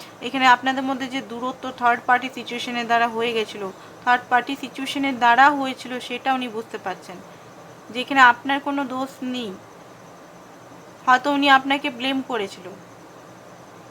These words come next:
ঠিক আছে, উনি আপনাকে বারবার ব্লেম দিয়েছিল বা একটা ডিস্টেন্স মেনটেন করে নিয়েছিল, সেই জিনিসটা উনি বুঝতে পারছেন এই মুহূর্তে।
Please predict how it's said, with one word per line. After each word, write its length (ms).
ঠিক 140
আছে, 140
উনি 160
আপনাকে 340
বারবার 320
ব্লেম 300
দিয়েছিল 400
বা 520
একটা 220
ডিস্টেন্স 480
মেনটেন 360
করে 200
নিয়েছিল, 440
সেই 180
জিনিসটা 360
উনি 160
বুঝতে 340
পারছেন 400
এই 100
মুহূর্তে। 400